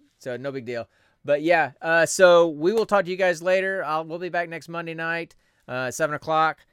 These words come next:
doing another movie, doing some more nerd stuff. Uh, we'll probably be on Saturday morning doing some game streaming. I don't know what we're gonna do yet, but we'll do some game streaming Saturday morning.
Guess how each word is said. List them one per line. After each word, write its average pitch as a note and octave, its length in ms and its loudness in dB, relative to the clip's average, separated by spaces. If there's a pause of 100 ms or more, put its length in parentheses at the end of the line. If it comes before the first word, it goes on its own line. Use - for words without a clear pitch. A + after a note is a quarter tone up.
(280)
doing C3+ 220 -2
another C#3+ 280 -4
movie, C#3+ 520 -6 (120)
doing B2+ 260 -12
some B2 140 -16
more C3 160 -10
nerd C3 280 -6
stuff. C3 440 -6 (300)
Uh, A#2 260 -8
we'll C3 120 -8
probably D3 340 -2
be D3 40 -4
on D3 200 -6
Saturday D3+ 320 -4
morning C#3+ 300 -10
doing C#3 180 -10
some C3 160 -16
game C3+ 240 -6
streaming. C#3 580 -10
I C3 140 -8
don't B2+ 80 -6
know A#2+ 100 -8
what B2 180 -8
we're B2 80 -14
gonna B2 180 -10
do A#2+ 80 -10
yet, A#2+ 300 -8
but A#2 80 -14
we'll A#2+ 120 -10
do A#2 120 -14
some A#2 140 -18
game A#2 200 -10
streaming A2+ 280 -18
Saturday A#2 260 -8
morning. A2+ 340 -12